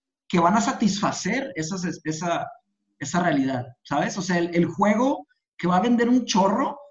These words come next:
pues ahí tienes Steam. Steam es una máquina de hacer dinero, precisamente por sus data analytics. Está bien pesado eso, güey. Y la neta, o sea, no me, no me sorprendería que eso se esté haciendo también en la industria de los, de los tenis,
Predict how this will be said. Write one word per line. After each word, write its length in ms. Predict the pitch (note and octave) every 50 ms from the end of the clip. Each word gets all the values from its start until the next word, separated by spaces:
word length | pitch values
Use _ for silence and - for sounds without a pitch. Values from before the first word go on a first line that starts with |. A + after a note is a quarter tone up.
| _ _ _ _ _ _ _
pues 140 | - D#3
ahí 80 | F#3+ G3
tienes 240 | F#3+ C4 C4+ C#4 G#3+
Steam. 420 | G3+ - - - C4 C4 A3 E3+ -
Steam 300 | - - - G#3 A3+ C4
es 140 | C4 -
una 140 | D4 E4+ E4+
máquina 540 | C#4 B3 B3+ C4+ B3 - - - C4+ C4+ C4+
de 20 | C4 A3+
hacer 220 | G3 F#3+ G3+ G3
dinero, 500 | G#3 A#3 A3 G#3 A3 A3+ G#3+ D3+ - - - - _ _ _ _ _ _ _ _
precisamente 640 | G3 F#3 F3+ F3+ F3+ E3+ C#4 A#3+ A#3 G#3 G#3 G3+
por 160 | G#3 G#3 A3 F#3
sus 280 | F3 D#3+ B2 B2 - -
data 380 | - D#3 D#3 E3+ F#3 G#3+ G#3 G3+
analytics. 800 | G3+ G#3+ G#3 F3 D#3+ F3+ F3+ - G#3 D3+ - - - - _ _ _
Está 200 | _ - C#3+ D#3
bien 340 | E3 F3 F#3 F#3+ F#3 E3+ D#3+
pesado 360 | G#3 F#3+ - F3 F3+ F#3 D#3
eso, 320 | C3+ B2 - - - -
güey. 140 | - - - _ _ _ _ _ _ _ _ _ _ - _ _
Y 100 | - D#3+
la 100 | F3 D#3+
neta, 480 | D#3 D#3+ D#3 - A3+ B3 B3+ B3 - -
o 60 | F#3
sea, 340 | - G3 G3 F#3 E3 C#3 - - - _ _ _ _ _ _ _ _ _ _ _ _
no 180 | - G3 G3+ G#3+
me, 140 | A#3 C4+ B3+
no 160 | A#3 A#3 A#3+
me 80 | C4+
sorprendería 640 | C4 C#4 C4+ C4+ B3+ A#3+ A3 G#3 G#3+ G#3 A3 A#3+ B3 B3
que 100 | - A3
eso 140 | - A#3 G#3
se 80 | G#3
esté 180 | G#3+ - - G3+
haciendo 340 | F#3+ - - G#3 G3+ G#3+ G#3
también 260 | G3+ F#3+ F3 F3+ F3+
en 60 | F3+
la 40 | F3
industria 240 | E3 D#3+ - F3+ E3
de 40 | D#3+
los, 260 | D#3 D#3 - - -
de 120 | D3 C#3 C3+
los 240 | C3 B2 A#2+ -
tenis, 540 | - G#3+ A3+ A#3 A3+ A3+ A3+ A3 G#3 - -